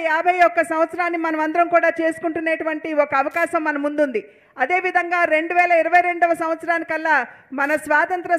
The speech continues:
సమరయోధానికి నూట డెబ్బై ఐదు సంవత్సరాలు, నూట, అదే, నూట డెబ్బై ఐదు సంవత్సరాలు చే-, నూట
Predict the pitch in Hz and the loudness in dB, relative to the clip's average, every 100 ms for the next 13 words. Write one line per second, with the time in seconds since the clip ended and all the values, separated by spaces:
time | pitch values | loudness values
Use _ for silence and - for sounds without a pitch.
0 | 330 320 359 349 339 330 320 330 302 247 | -2 -2 4 4 4 0 -4 -6 -8 -8
1 | _ 247 302 359 349 339 349 330 330 320 | _ -2 -2 0 -2 0 2 0 0 -6
2 | 330 349 349 370 359 320 302 _ _ _ | -4 -6 -4 -2 0 -2 -6 _ _ _
3 | _ _ _ _ 269 339 349 339 - _ | _ _ _ _ -6 -2 -4 -6 -14 _
4 | _ _ _ _ _ _ _ _ _ _ | _ _ _ _ _ _ _ _ _ _
5 | 269 254 220 277 339 339 330 339 349 339 | -20 -20 -16 -12 -10 -6 -4 0 -2 -2
6 | 330 330 339 349 349 330 254 - - - | -10 -12 -14 -10 -8 -6 -8 -10 -20 -12
7 | 311 - - _ _ _ _ _ _ 262 | -12 -12 -20 _ _ _ _ _ _ -6
8 | 339 | -2